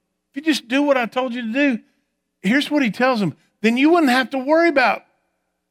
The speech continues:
the consequences. I'd take care of them. You wouldn't have to worry about your enemies, the things you're worried about now. You wouldn't have to worry about what you were gonna eat or whether you'd have enough. I would take care of that."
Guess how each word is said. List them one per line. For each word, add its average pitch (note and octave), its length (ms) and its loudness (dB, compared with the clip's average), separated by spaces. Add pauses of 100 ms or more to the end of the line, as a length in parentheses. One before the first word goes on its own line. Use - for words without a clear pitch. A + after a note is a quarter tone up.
(760)
the - 60 -20
consequences. - 840 -8 (800)
I'd C#4 180 -4
take D#4+ 240 -2
care F#4 280 -4
of - 120 -4
them. F#3+ 160 -18 (1600)
You A#3+ 160 2
wouldn't D4+ 180 4
have A#3 200 0
to B3 60 -8
worry C#4 260 0
about B3 280 -4
your G3 100 -10
enemies, B2 420 -4
the B2+ 80 -20
things C#3+ 260 -10
you're B2+ 80 -12
worried B2+ 240 -2
about B2 240 -2
now. A#2+ 220 -4 (280)
You B3+ 160 0
wouldn't E4 200 2
have B3+ 180 0
to A#3+ 100 -8
worry D4 280 2
about B3 220 0
what G3 220 0
you F3 80 0
were D#3 100 0
gonna C#3+ 160 -2
eat C#3+ 360 0 (200)
or E3 140 2
whether F3 160 4
you'd D#3 140 4
have D3 240 2
enough. B2+ 420 -2 (380)
I B3 160 2
would D4 220 0
take C4+ 260 0
care D#4 280 2
of B3 80 4
that." C3+ 380 0